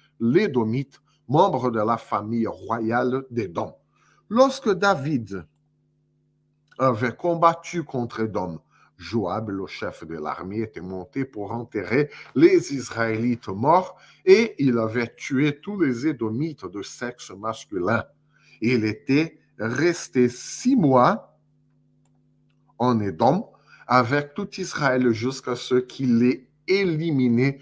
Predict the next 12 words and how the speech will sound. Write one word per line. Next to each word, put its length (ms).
tous 140
les 300
hommes. 300
Hadad 480
avait 220
alors 380
pris 200
la 140
fuite 380
avec 400
les 140
ser-, 300